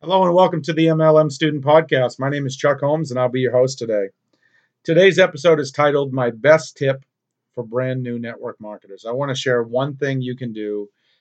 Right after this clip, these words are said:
to really be successful in the business. This assumes you've never done network marketing before.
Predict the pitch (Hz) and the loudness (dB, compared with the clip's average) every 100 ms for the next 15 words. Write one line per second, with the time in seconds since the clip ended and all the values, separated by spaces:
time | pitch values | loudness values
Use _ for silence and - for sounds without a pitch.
0 | _ - 113 120 117 110 113 113 - 117 | _ -12 -4 -2 -2 -6 -10 -10 -8 -6
1 | 107 - 113 107 107 95 104 95 90 156 | -6 -8 -14 -12 -14 -10 -12 -12 -10 -8
2 | 160 170 - 175 160 131 135 120 135 139 | -6 -6 -4 -2 -2 -2 -6 -4 -4 -2
3 | 135 135 127 131 131 123 120 117 117 113 | -4 -4 -6 -8 -8 -6 -6 -8 -12 -12
4 | - 117 117 120 | -10 -6 -6 -6